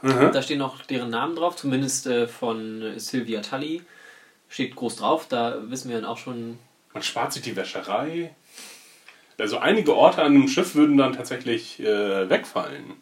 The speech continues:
Speaker 2: Die große Wäschekammer. Wäsche-, Wäscherei,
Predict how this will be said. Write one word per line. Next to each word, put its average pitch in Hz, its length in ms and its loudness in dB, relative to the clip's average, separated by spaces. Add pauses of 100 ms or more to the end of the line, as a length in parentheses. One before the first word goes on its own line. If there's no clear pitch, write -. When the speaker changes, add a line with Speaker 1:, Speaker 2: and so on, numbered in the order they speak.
(760)
Speaker 2:
Die - 200 -4
große 139 320 -2
Wäschekammer. 117 520 -4 (720)
Wäsche-, 135 400 -2 (140)
Wäscherei, 113 420 -6